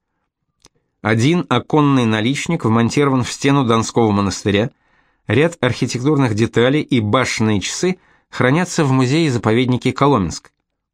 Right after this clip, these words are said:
Так что воссоздать башню реально и на самой серьезной научной основе. В заключение корреспондент газеты привел мнение Главного управления охраны памятников.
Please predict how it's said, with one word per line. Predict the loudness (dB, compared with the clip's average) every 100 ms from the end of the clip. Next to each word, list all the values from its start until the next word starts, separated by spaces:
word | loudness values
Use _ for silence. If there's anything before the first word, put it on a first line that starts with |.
| _ _ _ _ _ _
Так | -8 -6
что | -2 0
воссоздать | 0 0 -2 0 0 0
башню | 0 -2 0 0 2
реально | 2 0 0 0 -2 -4 -2
и | 0
на | 0
самой | -2 -2 0 0 -2
серьезной | -2 -2 0 0 0 -2 -4 _ 0
научной | 2 2 -2 0 0
основе. | -2 -6 -8 _ _ _ _ _ _ _ _ _ _ _ _ _ _ _ _ _ _ _ -6
В | -2
заключение | -2 -2 0 0 0
корреспондент | 0 -4 0 -2 0 0 -2
газеты | 0 0 0 -2 -4 -8 -20 -20 -16 -2
привел | 2 2 2
мнение | 0 0 0
Главного | 2 2 2 2 0
управления | 0 0 2 0 -2
охраны | 0 0 0
памятников. | 0 0 0 -2 -2 -2 -6